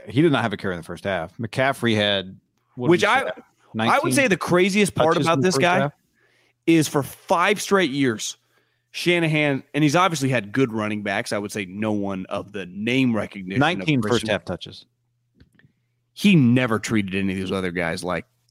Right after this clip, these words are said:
Speaker 2: Christian McCaffrey.
Speaker 1: We didn't like him. He didn't love him. Christian, Christian's one of his best receivers.
Speaker 2: Well, I
Speaker 1: Christian's
Speaker 2: get
Speaker 1: a
Speaker 2: that.
Speaker 1: fantastic receiver.
Speaker 2: But I'm not saying he can't throw him the ball. I'm
Speaker 1: No,
Speaker 2: just
Speaker 1: I know
Speaker 2: saying,
Speaker 1: you're not.
Speaker 2: like, the fourth series of the game, like, hey, just,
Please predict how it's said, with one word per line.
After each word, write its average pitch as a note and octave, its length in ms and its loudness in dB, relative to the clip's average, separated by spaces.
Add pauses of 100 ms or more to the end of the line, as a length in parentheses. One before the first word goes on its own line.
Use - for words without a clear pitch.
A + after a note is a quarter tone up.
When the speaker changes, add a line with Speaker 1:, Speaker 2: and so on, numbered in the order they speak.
Speaker 2:
Christian F#2 340 -4
McCaffrey. D#2+ 400 -6
Speaker 1:
We C#3 100 4
didn't C#3 160 2
like E3 220 2
him. B2+ 120 -2
He A2 220 -2
didn't C#3 180 2
love D#3 280 2
him. A#2+ 100 -6
Christian, E3 500 -2
Christian's F3 360 -6
one C#3+ 360 0
of D3+ 60 0
his B2 120 -4
best D3 240 2
receivers. - 640 -4 (1300)
Speaker 2:
Well, C4+ 100 2
I B3+ 100 4
Speaker 1:
Christian's G3+ 80 0
Speaker 2:
get F#3+ 120 4
Speaker 1:
a - 40 -20
Speaker 2:
that. E3 100 2
Speaker 1:
fantastic D#3 680 -2
receiver. D3+ 540 -6
Speaker 2:
But A#3+ 180 2
I'm C4 180 2
not F4 180 4
saying A3 180 2
he E3+ 60 2
can't E3+ 200 0
throw F3 160 4
him E3+ 60 4
the D#3+ 60 2
ball. G#3 200 4
I'm B3+ 100 4
Speaker 1:
No, - 80 4
Speaker 2:
just B2 100 2
Speaker 1:
I - 100 0
know G#3+ 60 4
Speaker 2:
saying, G3+ 100 2
Speaker 1:
you're F3+ 60 2
not. F3 60 4
Speaker 2:
like, D#3+ 220 0 (600)
the D#3+ 120 2
fourth C#4+ 520 2
series A#3+ 460 2
of F#3 140 2
the D#3+ 100 2
game, F3+ 420 0
like, D3+ 120 0
hey, B3 380 0
just, - 280 -6